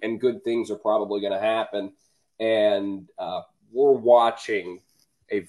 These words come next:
very special, very rare, unprecedented to some extent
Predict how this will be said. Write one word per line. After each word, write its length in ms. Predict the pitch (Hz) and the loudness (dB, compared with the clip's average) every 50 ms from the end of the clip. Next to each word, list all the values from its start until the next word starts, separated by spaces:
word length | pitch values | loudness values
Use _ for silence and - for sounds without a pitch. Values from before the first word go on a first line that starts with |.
| - 101 101 101 | -14 -20 -14 -6
very 460 | 104 120 120 123 123 123 120 107 101 | -2 0 0 0 0 0 0 -2 -2
special, 1160 | 98 - - - - - _ 127 120 117 110 - - - 117 117 113 110 104 107 107 101 - _ _ _ _ _ _ _ | -4 -8 -14 -16 -16 0 _ 6 6 6 4 0 -4 -6 -4 -2 0 0 0 0 -2 -2 -6 _ _ _ _ _ _ _
very 300 | - 107 113 113 104 98 | 0 2 2 2 2 0
rare, 800 | 85 80 80 85 92 101 101 104 107 107 107 107 104 104 104 101 - - _ _ _ _ _ _ _ _ _ _ _ _ _ _ _ _ - | -2 -6 -8 -6 -2 0 2 4 4 4 4 2 2 2 0 0 -4 -8 _ _ _ _ _ _ _ _ _ _ _ _ _ _ _ _ 0
unprecedented 1300 | 110 113 110 110 104 - - 120 117 113 - - - 110 95 85 107 101 101 98 - 101 90 90 85 | 0 2 2 0 -4 -2 2 4 4 4 2 -2 -6 -6 -4 -4 -4 -4 -4 -6 -6 -8 -10 -8 -8
to 100 | - 98 | -10 -10
some 240 | - - 110 98 95 | -6 -4 -4 -4 -2
extent 680 | 82 67 - - - - - - 101 104 98 90 78 - | -4 -8 -10 -14 -16 -16 -8 -6 -4 -2 -2 -2 -4 -8